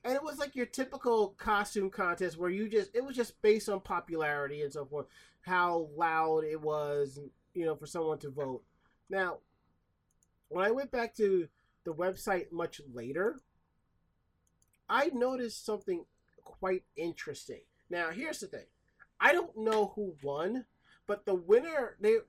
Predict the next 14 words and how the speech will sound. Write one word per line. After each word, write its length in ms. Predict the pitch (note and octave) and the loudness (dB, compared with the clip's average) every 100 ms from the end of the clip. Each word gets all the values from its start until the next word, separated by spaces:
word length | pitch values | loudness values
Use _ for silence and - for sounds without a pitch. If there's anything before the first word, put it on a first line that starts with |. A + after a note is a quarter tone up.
| - _ F#3+ | -12 _ 2
they 200 | G#3+ A3+ | 4 6
were 100 | A3 | 2
having 280 | A3+ B3 C4 | -2 -2 -2
the 60 | |
contest 540 | B3+ B3+ A3 A3 G#3+ G3+ | -2 -2 -2 0 -2 -2
Friday, 560 | - G3 F3 D#3+ D#3+ | -4 0 2 4 2
and 100 | E3 | 2
then 120 | F3+ F3 | 0 0
the 80 | |
finals 480 | - G3+ F3 F3 D3 | -2 -2 0 0 -2
was 100 | D#3+ | -8
Saturday. 540 | - F3+ D#3 B2+ A2 - _ _ - | -4 0 0 -2 -10 -16 _ _ -8
The 100 | D#3 | -8
winner 680 | C#3+ F3+ C4+ C4+ G#3+ D#3+ | 0 4 4 4 2 0